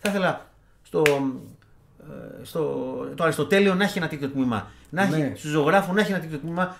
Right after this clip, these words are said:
Speaker 1: που να, δεν σου λέω να έχει, να έχει δέκα θέσεις το χρόνο. Που να μπορεί κάποιος να πάει να μάθει τη λε-, ηλεκτρική κιθάρα, να μην χρειάζεται να
Speaker 2: Βέβαια,
Speaker 1: φεύγει σε
Speaker 2: βέβαια.
Speaker 1: πανεπιστημιακό επίπεδο, γιατί ξέρεις και ο γονιός λέει, «Το παιδί μου να έχει ένα πτυχίο».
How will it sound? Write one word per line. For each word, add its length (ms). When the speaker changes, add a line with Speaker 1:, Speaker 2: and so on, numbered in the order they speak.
Speaker 1:
που 120
να, 200
δεν 140
σου 80
λέω 80
να 60
έχει, 160
να 80
έχει 120
δέκα 220
θέσεις 200
το 60
χρόνο. 380
Που 80
να 80
μπορεί 160
κάποιος 180
να 60
πάει 160
να 120
μάθει 340
τη 80
λε-, 140
ηλεκτρική 340
κιθάρα, 320
να 60
μην 80
χρειάζεται 240
να 60
Speaker 2:
Βέβαια, 140
Speaker 1:
φεύγει 160
σε 60
Speaker 2:
βέβαια. 200
Speaker 1:
πανεπιστημιακό 480
επίπεδο, 180
γιατί 360
ξέρεις 180
και 60
ο 40
γονιός 500
λέει, 120
«Το 100
παιδί 240
μου 100
να 60
έχει 100
ένα 80
πτυχίο». 420